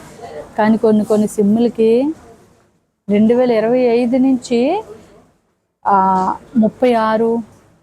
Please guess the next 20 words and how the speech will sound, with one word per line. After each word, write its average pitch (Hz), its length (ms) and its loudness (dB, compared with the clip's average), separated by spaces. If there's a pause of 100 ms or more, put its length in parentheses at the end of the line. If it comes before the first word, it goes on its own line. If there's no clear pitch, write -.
(260)
లేదంటే 220 720 0
రెండు 214 280 2
వేల 220 540 0
ముప్పై 214 380 -2
దాకా 220 320 -2 (140)
అట్లాగా 285 800 0 (500)
ఉంటుంది 269 460 2
టైము. 214 420 -2 (400)
అవి 269 220 2
ఏంటంటే 294 540 0
నార్మల్ 247 440 0
సిమ్‌లు 262 300 -2
కాదండి, 202 500 -4 (640)
పోస్ట్ 208 300 -2
పెయిడ్‌లు 190 460 2 (680)
లేదంటే 202 480 2
అమూల 202 400 0
సిమ్‌లు 196 360 -2
అట్లా 190 320 -2
ఉంటాయన్నమాట. 180 680 -2